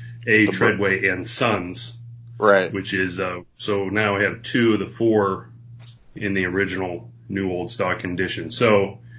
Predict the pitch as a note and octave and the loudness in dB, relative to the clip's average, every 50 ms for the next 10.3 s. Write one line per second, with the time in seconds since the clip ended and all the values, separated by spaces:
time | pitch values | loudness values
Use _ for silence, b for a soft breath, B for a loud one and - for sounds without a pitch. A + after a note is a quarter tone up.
0 | B B B B B G2+ A2+ A#2 A2 - C3 A2 G2+ F#2+ F#2 A2 A#2+ B2 - - | B B B B B 0 2 2 2 2 2 2 2 2 2 2 2 2 2 0
1 | G#2+ F#2+ - - A#2 B2 B2 A2 G2 G2 G2+ G#2+ G#2+ G2 G2+ F2 E2 G#2+ G#2 G#2 | -2 -2 -2 0 0 0 2 2 0 0 0 0 0 -2 -4 -4 -2 -2 0 0
2 | G2+ - - F#2+ F#2 F2+ G2+ G#2+ G#2+ - G#2 F2+ F2+ F2+ F#2+ G2 F#2 F2+ F2 F#2 | -2 -2 -4 -6 -4 -2 -2 -2 -2 -2 -4 -4 -4 -4 -2 -2 -2 -2 -2 -2
3 | G2 F#2+ F#2 F2+ F2 F2 F2 E2+ E2 E2+ F#2 F#2 F#2 F2+ F#2 G2 G#2+ B2+ C3+ B2+ | -2 -2 -2 -2 -4 -4 -4 -4 -2 0 2 2 2 0 2 2 4 4 6 6
4 | A2 G#2+ G#2 G2+ G2 G2 - - - b b b b b b b b b b - | 4 4 2 0 -2 -6 -10 -16 -20 b b b b b b b b b b -12
5 | G2 G#2 G2 G2 F#2+ F#2 - - - B2 A#2+ A#2+ A#2 G#2 G#2+ G#2 G2+ G2+ F#2+ G2 | -8 -6 -4 -4 -4 -6 -4 0 4 4 6 6 6 6 4 4 4 2 2 0
6 | G2+ G2+ G2 F#2 - A2+ G#2 G2 F2 - - A2+ G#2+ G#2 G2+ G2 F#2+ G2+ G2+ G#2 | 0 0 -2 -2 0 0 0 0 -2 -2 0 2 4 4 4 4 2 0 0 0
7 | G#2+ G2 F2 - G2 E2+ F#2+ F#2+ F2+ E2+ - - - - G#2 G#2+ G#2+ G#2 G#2 G2 | 0 0 0 -2 -6 -6 -6 -8 -8 -10 -12 -18 -12 -4 0 2 4 4 2 0
8 | F#2+ - - _ _ _ - A2 F#2+ F#2 F#2 F2 E2+ E2+ - - - - - - | -2 -8 -12 _ _ _ -12 -8 -6 -6 -6 -6 -8 -14 -18 -20 -20 -20 -20 -20
9 | - - - - _ _ _ _ _ _ - G2+ G#2+ G#2+ G#2 G#2 G2 F#2+ G2 F#2 | -20 -20 -20 -20 _ _ _ _ _ _ -4 -2 -2 -2 -2 -2 -2 0 0 0
10 | F2 F#2 G2 F#2+ F#2 | 0 -2 -4 -4 -6